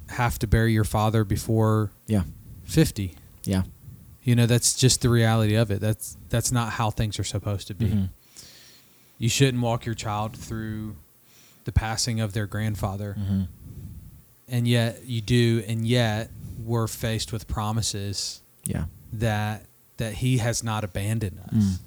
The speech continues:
Speaker 1: And we read those stories in Scripture, you know, like, we read the stories of, gosh, I mean, just, you know, everyone,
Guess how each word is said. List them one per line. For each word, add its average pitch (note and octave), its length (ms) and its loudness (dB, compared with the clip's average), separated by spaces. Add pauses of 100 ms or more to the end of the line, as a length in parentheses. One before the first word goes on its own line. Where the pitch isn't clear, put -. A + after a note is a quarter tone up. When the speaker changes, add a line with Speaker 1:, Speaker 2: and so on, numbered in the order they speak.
(200)
Speaker 1:
And B2+ 120 0
we C3+ 80 4
read F#3 240 6
those C#3 220 2
stories F#3 720 0
in B2+ 100 0
Scripture, C#3+ 540 0
you C#3+ 140 -2
know, C#3+ 120 0
like, C3+ 200 -4
we D3 120 0
read D3 240 -2
the - 40 0
stories C#3+ 400 0
of, A2+ 140 -4 (640)
gosh, C3 400 0
I - 20 -2
mean, C3 220 0
just, C3 420 0
you C#3+ 120 -8
know, G#2+ 280 -6
everyone, B2 440 0